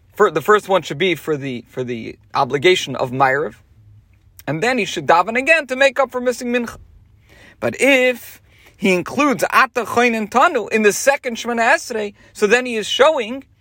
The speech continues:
he's revealing his intent that the second Shemona Esrei was to count for the immediate obligation. And that's the wrong order. So in that case, even those people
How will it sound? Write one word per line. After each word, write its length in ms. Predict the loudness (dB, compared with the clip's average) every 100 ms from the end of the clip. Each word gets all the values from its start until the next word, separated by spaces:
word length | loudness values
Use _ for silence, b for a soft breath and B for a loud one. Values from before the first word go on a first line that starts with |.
| _
he's 220 | -6 -4
revealing 420 | -2 0 2 2 -2
his 140 | -8
intent 320 | -6 -4 -4
that 100 | -4
the 120 | -6
second 420 | -2 0 0 -2 -6
Shemona 240 | -2 0
Esrei 420 | 0 -2 -2 -2 b b b 4
was 220 | 4 4
to 120 | -4
count 560 | 0 2 2 0 -8 -20 _ _ _ _
for 440 | -4 4 4 4 0
the 260 | -4 -4
immediate 320 | -2 -2 0 0
obligation. 680 | -2 -2 -2 -2 -4 -12 _ _ _ _
And 120 | -6
that's 160 | -4 -2
the 80 | -2
wrong 260 | 0 2
order. 300 | 4 4 0 -14 b b b
So 200 | -10 -6
in 60 | 0
that 220 | -2 2
case, 280 | 0 0 -2
even 280 | -4 0 2
those 260 | 2 2
people 400 | -2 -8 -6 -10